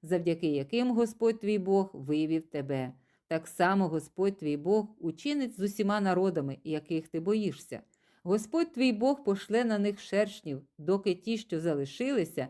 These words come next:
або поховалися від тебе, не вигинуть. Ти не бийся їх, оскільки серед тебе Господь твій Бог, великий і страшний Бог. Проте Господь твій Бог проганятиме ці народи перед тобою поволі, поступово.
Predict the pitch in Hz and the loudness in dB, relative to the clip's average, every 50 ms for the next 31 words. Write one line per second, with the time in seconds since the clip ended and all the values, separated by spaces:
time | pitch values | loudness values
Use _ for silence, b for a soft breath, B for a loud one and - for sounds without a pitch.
0 | b b b b b - 170 175 185 208 202 214 208 208 - 175 165 165 190 233 | b b b b b -4 -2 2 2 2 2 0 -2 2 0 0 2 2 2 2
1 | 277 269 233 220 - 220 202 196 185 - _ 160 143 139 143 135 139 b b b | 2 0 0 0 0 0 0 0 -2 -2 _ -2 -2 -2 -2 -6 -8 b b b
2 | b - 180 180 185 170 170 202 233 226 185 160 135 131 123 - - _ _ _ | b -6 -2 0 0 2 2 2 2 2 2 0 -2 -2 -4 -8 -12 _ _ _
3 | _ _ _ _ 339 349 302 277 254 190 196 180 151 139 - 156 143 139 135 139 | _ _ _ _ -2 0 2 2 2 4 4 2 2 0 -2 -2 -2 -2 -6 -8
4 | - _ _ _ 196 196 196 - - 226 214 208 208 196 196 - 208 190 190 185 | -14 _ _ _ -4 -4 -4 -2 0 0 0 2 2 0 2 2 2 2 2 2
5 | 185 _ - 208 190 175 175 170 170 180 180 175 - - - 220 202 165 131 - | 0 _ 0 0 2 2 2 2 2 0 -2 -4 -8 -4 0 2 2 2 2 -2
6 | - _ _ 160 151 147 139 143 151 190 214 202 151 139 - - - 151 147 147 | -8 _ _ -4 -2 -2 -2 -2 0 2 2 2 2 0 -6 -16 -12 -4 -4 -2
7 | 143 147 220 262 269 - - 240 233 - - 147 135 - _ 143 135 139 139 - | 0 0 0 0 0 -2 -4 -4 -4 -4 -8 -12 -14 -10 _ -6 -6 -6 -8 -10
8 | - 151 151 151 147 143 139 147 147 135 131 131 _ b b b b b b b | -10 -6 -6 -4 -4 -4 -2 0 0 0 0 -4 _ b b b b b b b
9 | - 202 202 202 226 220 226 220 214 214 - - 226 220 220 220 - 190 208 202 | 0 0 2 4 4 4 6 4 2 0 -2 2 2 2 2 2 2 4 4 4
10 | 180 175 196 208 214 214 214 - 196 185 196 185 185 190 202 208 208 208 202 190 | 2 2 2 2 2 2 0 0 0 2 2 2 2 2 0 0 0 0 -2 -2
11 | 190 190 - 196 180 180 180 180 190 196 190 185 180 185 175 170 170 - - 170 | -2 -2 -4 -4 -2 0 2 2 2 2 2 2 0 2 0 0 0 0 -4 -4
12 | 156 175 185 185 185 175 175 - 247 247 254 247 220 170 143 139 139 - 233 254 | 0 4 4 4 4 4 2 -4 -6 -4 0 2 2 2 2 0 -4 -6 -8 -10
13 | 247 - - 302 311 - 208 160 135 131 131 - | -8 -6 -6 -6 -4 -2 0 0 0 0 -4 -10